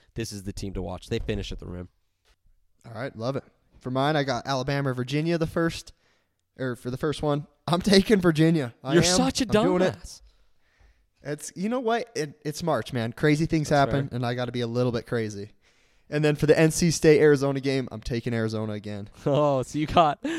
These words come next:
Speaker 1: so you got Virginia versus Arizona in the Elite Eight, huh?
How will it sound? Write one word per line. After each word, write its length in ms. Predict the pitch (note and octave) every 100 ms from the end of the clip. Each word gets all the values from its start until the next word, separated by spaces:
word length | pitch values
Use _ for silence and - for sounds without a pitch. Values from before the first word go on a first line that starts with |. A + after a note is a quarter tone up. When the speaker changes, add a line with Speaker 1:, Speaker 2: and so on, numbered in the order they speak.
| D#4+ - - _ _ _
Speaker 1:
so 100 | -
you 80 | E3
got 160 | E3+ C#3
Virginia 500 | D3 B2 D#3 F#3 F3
versus 260 | F3 -
Arizona 560 | D3+ D3+ C3+ C3 C3 A#2+
in 120 | A2
the 80 | A#2
Elite 260 | A2+ B2
Eight, 200 | A#2+ A2+
huh? 240 | G#2 A2